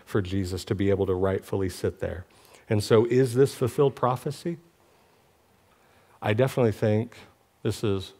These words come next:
wars and rumors of wars that Jesus talks about. And if we sat and just watched through Israel's history, we would see this, wars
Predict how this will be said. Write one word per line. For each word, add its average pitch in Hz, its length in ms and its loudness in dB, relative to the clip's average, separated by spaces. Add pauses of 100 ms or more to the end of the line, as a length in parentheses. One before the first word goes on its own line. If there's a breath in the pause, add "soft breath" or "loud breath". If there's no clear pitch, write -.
(120)
wars 117 760 4 (180)
and 107 180 0
rumors 117 300 2
of 92 160 -8
wars 95 460 -8 (960 soft breath)
that 120 100 0
Jesus 98 420 -4
talks 110 320 -2
about. 90 300 -8 (920 soft breath)
And 110 100 4
if 104 140 0
we 123 80 6
sat 113 400 2
and 110 100 -2
just 107 200 -2
watched 113 380 2
through 120 240 0
Israel's 113 560 0
history, 98 640 -4 (420 soft breath)
we 107 140 2
would 104 160 0
see 120 260 0
this, 82 380 -8
wars 117 800 -2